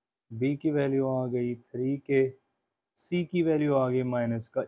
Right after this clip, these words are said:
एट। तो alpha plus beta माइनस बी ओवर ए, यानी कि माइनस का बी की वैल्यू ओवर ए की वैल्यू फ़ोर के। तो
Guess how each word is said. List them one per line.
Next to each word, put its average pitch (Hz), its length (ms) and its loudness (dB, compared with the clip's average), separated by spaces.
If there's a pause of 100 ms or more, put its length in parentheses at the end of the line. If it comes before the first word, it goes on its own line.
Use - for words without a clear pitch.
एट। 107 240 -2 (1040)
तो 135 500 6 (260)
alpha 165 520 8
plus 156 520 4
beta 139 420 8 (1040)
माइनस 151 680 4
बी 147 400 0
ओवर 131 520 6 (140)
ए, 120 280 4 (580)
यानी 131 400 -2
कि 139 140 0
माइनस 135 560 2
का 135 220 2
बी 120 340 -2
की 147 180 -4
वैल्यू 160 400 6 (1600)
ओवर 151 380 6 (100)
ए 151 140 4
की 151 180 2
वैल्यू 123 440 4
फ़ोर 123 640 0
के। 117 420 -6
तो - 1080 -2